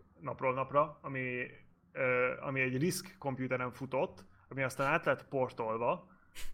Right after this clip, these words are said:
tehát, hogy egy olyan komputeren futott, ami, amit már nem gyártanak, ami aztán át lett portolva egy másik nyelvbe, egy ilyen, ilyen Turbo Pascal jellegű nyelvbe, ami aztán át lett portolva C, C-be, és aztán a C-hez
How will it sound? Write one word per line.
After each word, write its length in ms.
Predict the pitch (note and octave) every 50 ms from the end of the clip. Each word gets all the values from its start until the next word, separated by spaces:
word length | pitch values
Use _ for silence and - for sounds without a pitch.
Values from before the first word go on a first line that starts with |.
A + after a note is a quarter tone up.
| - -
tehát, 180 | - C#3 C3+ C3
hogy 120 | C3 C#3
egy 240 | D3 D3+ D3 C#3+ D3+
olyan 340 | D#3+ D#3+ E3 D3+ C3+ B2 B2
komputeren 480 | - C3+ B2+ A#2+ C#3 C3 C3+ B2 B2
futott, 280 | B2 C3 C3+ D3 C#3+ C#3
ami, 200 | C#3+ C3 C3 C3+
amit 260 | C3+ C3 B2 B2+ A#2+
már 120 | B2+ B2 B2+
nem 140 | C3+ C3
gyártanak, 580 | C3 C3 B2+ B2 - - C3 C#3 F3+ F#3 F#3 - - -
ami 180 | - D3 C#3 D3
aztán 240 | C#3 B2+ - C#3+ C#3
át 120 | D#3+ E3+
lett 160 | - C#3+ C3 -
portolva 580 | D#3 D3 C#3 - - B2+ B2+ B2+ C3+ C3 C3
egy 100 | C3+ C3 B2
másik 360 | B2+ B2+ B2 B2 - C3 C3
nyelvbe, 360 | - A#2+ A#2 A#2 C3 C#3 D#3
egy 180 | D3+ C3+ B2 B2
ilyen, 380 | B2 A#2+ A#2+ B2 B2+ - - - -
ilyen 500 | - - - - G2 F#2+ F#2+ G2 G2 -
Turbo 280 | - C3+ C3+ A#2+ A#2+ A2+
Pascal 500 | A#2+ B2+ A#2 - - B2 B2 B2 B2 B2+
jellegű 320 | B2+ A#2+ A#2+ A#2 A#2 A#2 A#2
nyelvbe, 440 | A#2+ A#2+ A#2+ A#2+ B2 D3+ F3+ F3+ - - - - -
ami 180 | - C3+ C#3+ D3
aztán 200 | D#3 D3 E3+ D#3
át 160 | F3 G#3+ G#3+
lett 140 | - F3+ -
portolva 440 | - D3+ C#3+ C#3+ - C#3 C3 C3 B2+
C, 100 | B2+ - F#3+ F3+ D#3+ C3 A#2 G2+ G#2 - -
C-be, 360 | - D3+ D3 C3 B2+ D#3 F#3+
és 140 | F3 - -
aztán 220 | A#2+ - - D3
a 60 | C#3
C-hez 500 | C3 - F#3+ F#3+ D3 C3+ D3 D#3 D3 -